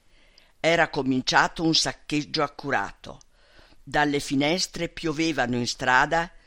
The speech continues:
suppellettili e fascicoli d'archivio. Gridando di gioia la gente accendeva dei grandi falò. Corsi da una parte all'altra,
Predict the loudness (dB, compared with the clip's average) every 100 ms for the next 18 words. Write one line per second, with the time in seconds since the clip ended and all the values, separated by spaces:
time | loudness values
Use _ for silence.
0 | -20 -14 -8 -6 -8 -6 -4 -4 -4 -6
1 | -8 -10 -8 -6 -10 -14 -20 -16 -8 -4
2 | -2 0 0 -2 -6 -8 -6 -6 -8 -12
3 | -14 -12 -12 -14 -18 -20 _ _ _ _
4 | _ _ _ _ _ _ _ _ _ _
5 | _ _ -20 -10 -4 2 6 6 6 0
6 | -2 2 4 4 4 2 2 2 2 0
7 | -2 -2 -2 -2 -2 0 0 0 -2 -4
8 | -2 0 2 0 -4 -4 -4 -6 -10 -20
9 | _ -20 _ _ _ -20 -20 _ _ -6
10 | -2 0 0 0 0 0 0 2 2 2
11 | -2 0 0 0 -4 -4 -4